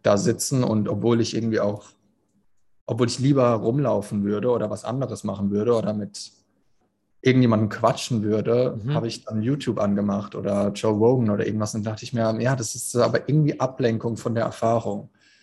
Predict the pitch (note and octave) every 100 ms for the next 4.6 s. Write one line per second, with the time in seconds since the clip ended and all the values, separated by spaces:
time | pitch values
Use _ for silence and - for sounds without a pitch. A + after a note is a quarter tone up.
0 | _ G#2+ F#2+ A2+ A#2+ A2 - C3 B2+ B2
1 | - _ - - A2 - B2+ C3 C#3+ C#3+
2 | C#3+ D#3+ _ _ _ _ _ _ _ _
3 | _ _ _ _ - - A#2 - - C3
4 | C#3+ D3 C#3+ C#3 C#3